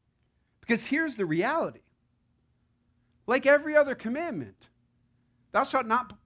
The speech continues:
bear false witness against your neighbor," that's the starting point. And we need to be told again and again just how much power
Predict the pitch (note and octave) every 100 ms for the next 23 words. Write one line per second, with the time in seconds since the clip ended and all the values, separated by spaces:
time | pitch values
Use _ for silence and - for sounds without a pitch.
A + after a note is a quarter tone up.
0 | - G3 G#3+ G#3+ G#3+ - G3+ B3+ G#3+ F#3
1 | F#3 - E3+ F3 G#3 - _ A3+ - -
2 | E4+ - G3+ A3 A3+ D3 - D3+ _ _
3 | _ _ _ - F#3+ G#3+ G#3+ C4+ D#4 D#4
4 | B3 - C4 C4+ G3 E3+ A3 A3+ G3+ G3+
5 | C#3 - - G#3+ C#4+ - - B3 B3+ C4+
6 | G#3+ A#3+ - - A#3 B3 A3+ C3